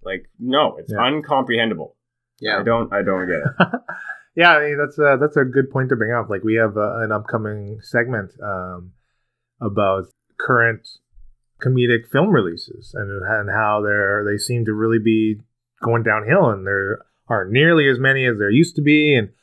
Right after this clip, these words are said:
Speaker 2: like, this came out in two thousand seven. Like, that was right around the heyday of, of, of Apatow and all
Speaker 1: Yeah.
Speaker 2: these, all these, like, Knocked Up and all these
Speaker 1: A-,
Speaker 2: different
Speaker 1: and this,
Speaker 2: types
Speaker 1: this
Speaker 2: of
Speaker 1: was
Speaker 2: comedic
Speaker 1: an
Speaker 2: movies.
Speaker 1: Apatow produced film.
Speaker 2: Yeah.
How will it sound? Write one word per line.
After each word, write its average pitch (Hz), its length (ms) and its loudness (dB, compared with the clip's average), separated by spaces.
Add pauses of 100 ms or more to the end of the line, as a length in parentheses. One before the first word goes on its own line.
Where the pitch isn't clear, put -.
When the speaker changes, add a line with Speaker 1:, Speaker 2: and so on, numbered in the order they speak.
(340)
Speaker 2:
like, 131 140 0
this 180 120 2
came 208 180 0
out 160 100 6
in 127 60 -6
two 165 80 -8
thousand 135 240 4
seven. 123 440 0
Like, 107 300 -4 (480)
that 127 120 2
was 160 180 0
right 143 200 6
around 143 420 2
the 135 100 4
heyday 135 500 4
of, 110 240 2
of, 107 600 0
of 117 140 2
Apatow 147 800 4
and 113 280 0
all 107 100 4
Speaker 1:
Yeah. 147 420 6
Speaker 2:
these, 117 80 -8 (120)
all 143 160 4
these, 160 200 4
like, 117 160 2
Knocked 131 380 0
Up 156 300 6
and 127 100 0
all 160 160 4
these 196 160 2
Speaker 1:
A-, 110 60 0
Speaker 2:
different 143 340 4
Speaker 1:
and 147 80 -2
this, 151 60 6
Speaker 2:
types - 340 2
Speaker 1:
this 151 100 4
Speaker 2:
of 127 140 0
Speaker 1:
was 135 100 -2 (220)
Speaker 2:
comedic - 160 4
Speaker 1:
an 139 220 4
Speaker 2:
movies. 143 120 -2
Speaker 1:
Apatow 139 320 2
produced 135 480 -6
film. 233 340 -2
Speaker 2:
Yeah. 127 240 0